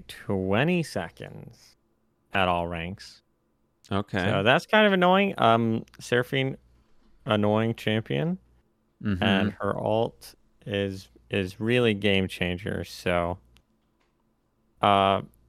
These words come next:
Speaker 1: that might, that might make her significantly stronger, for sure.
Speaker 2: Fair.
Speaker 1: All right, Sion. W shield increased. It is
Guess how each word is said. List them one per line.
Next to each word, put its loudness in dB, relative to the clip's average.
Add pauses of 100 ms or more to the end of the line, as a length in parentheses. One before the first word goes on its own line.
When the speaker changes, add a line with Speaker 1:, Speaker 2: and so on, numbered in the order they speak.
(540)
Speaker 1:
that 2
might, 0 (1300)
that 0
might 2
make 0
her 0
significantly -2
stronger, -4 (380)
for -6
sure. -8 (540)
Speaker 2:
Fair. 0 (1900)
Speaker 1:
All 4
right, 4
Sion. 2 (460)
W 2
shield 2
increased. -2 (840)
It 4
is 2